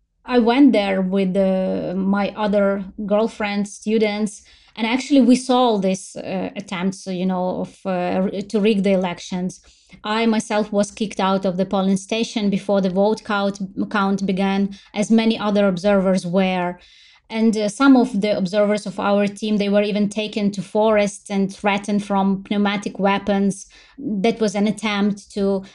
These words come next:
intimidate, you know, also the independent observers and somehow to show you are not welcome here. And of course, that, that was the region that was, uh,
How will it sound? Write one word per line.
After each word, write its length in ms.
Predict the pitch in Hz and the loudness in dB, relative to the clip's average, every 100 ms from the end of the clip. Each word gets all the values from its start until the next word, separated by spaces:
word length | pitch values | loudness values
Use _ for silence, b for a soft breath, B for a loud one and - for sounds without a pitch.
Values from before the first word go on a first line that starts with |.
| - | 4
intimidate, 1040 | 262 254 277 262 214 220 190 185 180 - | 6 6 6 6 6 2 0 -2 -4 -4
you 60 | 196 | -2
know, 160 | 190 | 0
also 260 | 185 185 196 | -2 -4 -4
the 160 | 185 185 | -2 -2
independent 640 | 185 220 208 190 196 190 | -2 -2 -2 0 -2 -2
observers 800 | 160 202 196 180 185 185 - - | -4 0 0 0 -2 -2 -6 -8
and 400 | 180 180 170 170 b b b - | -6 -4 -4 -8 b b b -20
somehow 500 | - 202 202 214 196 | -10 -4 -4 0 -2
to 220 | 196 208 | -2 -6
show 180 | 196 226 | -4 0
you 160 | 214 214 | 2 4
are 100 | 202 | 2
not 240 | 208 208 | 2 -2
welcome 460 | 202 220 226 202 151 | -2 0 0 -4 -10
here. 400 | - 180 98 202 b b b b b b b | -10 -12 -12 -18 b b b b b b b
And 140 | 220 233 | 2 2
of 80 | 240 | 6
course, 240 | 311 311 | 6 6
that, 240 | 240 240 - | 4 0 -2
that 260 | 202 233 233 | 2 2 4
was 200 | 220 185 | 0 2
the 140 | 202 | 2
region 440 | 196 254 247 226 | 4 4 4 2
that 180 | 208 202 | 2 0
was, 320 | 214 208 185 | 0 0 -2
uh, 200 | 202 190 | -2 0